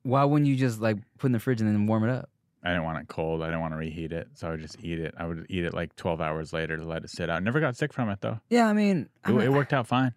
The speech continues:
Speaker 1: I think a day, a day
Speaker 2: It
Speaker 1: would
Speaker 2: sounds gross. It was great.
Speaker 1: It doesn't sound too gross.
Speaker 2: Yeah.
Speaker 1: 'Cause I actually, I, um, I don't mind, like, cold food, you know, 'cause,
Speaker 2: Neither
Speaker 1: uh,
Speaker 2: do I.
Speaker 1: I worked as a, a server for a few years, and, you know, when you're working your, your server shift,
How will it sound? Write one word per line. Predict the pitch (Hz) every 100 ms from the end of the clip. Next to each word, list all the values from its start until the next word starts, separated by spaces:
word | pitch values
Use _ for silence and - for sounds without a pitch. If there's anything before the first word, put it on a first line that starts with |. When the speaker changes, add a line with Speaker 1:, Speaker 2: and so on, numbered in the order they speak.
| -
Speaker 1:
I |
think | 285
a | 208
day, | 135 123 127 135 156 -
a | 131
day | 139
Speaker 2:
It | 156
Speaker 1:
would | 165
Speaker 2:
sounds | 151 139
gross. | 131 143 110 -
It |
was | 120 110
great. | 107 110 - -
Speaker 1:
It | 320
doesn't | 349
sound | 180 113
too | 120
gross. | 95 76 180 -
Speaker 2:
Yeah. | 120 92 - _ _ _ -
Speaker 1:
'Cause | - 175
I | 202
actually, | 226 196 - 151
I, | 139 175
um, | 196 139 98 82 _ _ _ _ _ _ -
I | 143
don't | 139
mind, | 139 151
like, | 135 110
cold | - 131 120 117 -
food, | - 117 104 71 - _ -
you | 110
know, | 92 104
'cause, | - 107
Speaker 2:
Neither | 107 104
Speaker 1:
uh, |
Speaker 2:
do | 95
I. | 90 90 - - -
Speaker 1:
I | 143
worked | 147 170 151
as | 135
a, | 120 101 85
a | - 107
server | 101 - 127 139 147 110
for | 90 95
a | 87
few | 92 82
years, | 73 67 58 62 -
and, | 92 95
you | 104
know, | 101 92 90
when | 98 95 98 101 110 113
you're | 117 117
working | 107 120 127 123
your, | 104 101 87
your | 92 95
server | - 117 120
shift, | 113 - 98 90 -